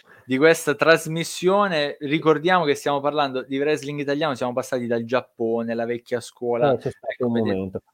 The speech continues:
Speaker 2: Guarda,
Speaker 1: vi
Speaker 2: un
Speaker 1: abbiamo
Speaker 2: secondo, io
Speaker 1: citato
Speaker 2: prendo,
Speaker 1: i
Speaker 2: prendo una cosa e arrivo, eh, prendo una cosa e te, te intanto chiacchiera, vai.
Speaker 1: Ok.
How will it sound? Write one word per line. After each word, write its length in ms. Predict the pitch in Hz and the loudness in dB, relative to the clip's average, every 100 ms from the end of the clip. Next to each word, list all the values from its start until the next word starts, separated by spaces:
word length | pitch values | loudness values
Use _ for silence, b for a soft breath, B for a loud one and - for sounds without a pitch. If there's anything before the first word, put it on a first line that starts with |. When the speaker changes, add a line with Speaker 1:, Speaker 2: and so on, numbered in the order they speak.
| _ - | _ -6
Speaker 2:
Guarda, 260 | 135 110 | 2 4
Speaker 1:
vi 80 | 147 | 4
Speaker 2:
un 60 | 135 | 4
Speaker 1:
abbiamo 300 | 147 175 151 | 4 4 2
Speaker 2:
secondo, 360 | - - 147 143 | -4 2 6 6
io 80 | |
Speaker 1:
citato 80 | 143 | 6
Speaker 2:
prendo, 200 | 156 147 | 4 4
Speaker 1:
i 40 | 127 | 2
Speaker 2:
prendo 280 | 151 170 175 | 6 6 6
una 140 | 165 | 4
cosa 260 | 185 180 151 | 4 4 4
e 40 | |
arrivo, 320 | 123 101 101 | 4 2 2
eh, 100 | 117 | 0
prendo 200 | 127 127 | 0 -4
una 20 | |
cosa 180 | 127 117 | -2 -2
e 60 | 101 | 0
te, 160 | 160 | 0
te 80 | 151 | 0
intanto 300 | 147 135 117 | 0 -2 -4
chiacchiera, 380 | - 87 - 104 | -6 -8 -6 -4
vai. 180 | 107 95 _ - _ _ - | -4 -4 _ -20 _ _ -16
Speaker 1:
Ok. 500 | - 113 135 220 | -8 -4 -2 -2